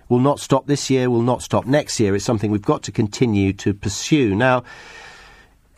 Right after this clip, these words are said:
a pretty forceful remarks. Normally there's a lot more diplomacy when, um, cabinet ministers speak about sensitive issues like this. And it is a sensitive issue. If you're basically saying our troops are targeting British people who are,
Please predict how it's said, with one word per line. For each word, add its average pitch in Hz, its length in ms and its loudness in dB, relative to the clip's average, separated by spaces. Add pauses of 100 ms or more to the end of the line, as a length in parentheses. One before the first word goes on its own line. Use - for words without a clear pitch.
(600)
a 147 60 -2
pretty 269 220 2
forceful 214 520 0
remarks. 160 440 0
Normally 220 300 2
there's 151 140 0
a 151 60 2
lot 160 160 2
more 151 180 0
diplomacy 131 720 0
when, 95 340 2
um, 92 280 2
cabinet 98 420 0
ministers 90 400 -2
speak - 500 -2 (160)
about 92 500 0 (260)
sensitive 98 560 -4
issues 87 460 -2
like 85 220 -2
this. 85 200 -4
And 170 100 -2
it 330 60 -6
is 285 140 0
a 135 40 2
sensitive - 460 -2
issue. 87 200 -4
If - 100 -4
you're 185 120 0
basically 101 360 -2
saying 98 200 0
our 90 160 4
troops - 300 -4
are 80 40 -6
targeting 85 520 -2
British 87 340 -8
people 87 280 -2
who 82 280 -2
are, 82 60 -6